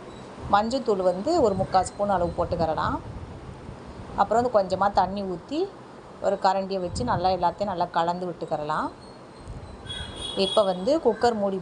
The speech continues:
போட்டு, ஆ, விசில் விட்டு எடுத்துக்கிறலாம். நான் வந்து நாலு விசில் விட்டு எடுத்திருக்கேன். கரண்டி வச்சு பே-, ஃபஸ்ட்டு மேலாப்புல நல்லா கடைஞ்சிட்டு, அப்புறம் உள்ளே விட்டு கடைஞ்சோன்னா பூண்டு, சாம்பார் வெங்காயம் எல்லாம் வந்து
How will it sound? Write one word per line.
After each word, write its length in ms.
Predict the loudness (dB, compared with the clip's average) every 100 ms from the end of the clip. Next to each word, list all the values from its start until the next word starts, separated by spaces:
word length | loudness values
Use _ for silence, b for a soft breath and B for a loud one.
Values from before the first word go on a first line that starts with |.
| 0
போட்டு, 400 | 0 2 2 2 -6 -14 -14 -12 -12 -12 -2
ஆ, 180 | 2 2
விசில் 320 | 2 0 -2
விட்டு 220 | 0 0
எடுத்துக்கிறலாம். 520 | 0 0 0 2 2 2 2
நான் 140 | 2
வந்து 180 | 2 0
நாலு 420 | 2 4 4 2
விசில் 200 | -2 -4 -6
விட்டு 180 | -2 -4
எடுத்திருக்கேன். 480 | -4 -4 0 0 -2 B B -2
கரண்டி 300 | 2 2 2 0
வச்சு 180 | 0 -2
பே-, 260 | 0 0 0
ஃபஸ்ட்டு 300 | -2 -2 -4 -4
மேலாப்புல 640 | 2 4 6 4 2 -2
நல்லா 340 | -2 -2 2 4 4 2 0 0
கடைஞ்சிட்டு, 440 | -2 -2 -6 2 2
அப்புறம் 260 | 4 0 0
உள்ளே 160 | 0 0
விட்டு 200 | 0 -4
கடைஞ்சோன்னா 500 | -4 -2 -2 -2 -2 B B B -2
பூண்டு, 500 | 0 0 0 0 0
சாம்பார் 440 | 2 4 4 2
வெங்காயம் 400 | 2 0 0 -2 -2
எல்லாம் 260 | 0 -2
வந்து 420 | -2 -4 -4 0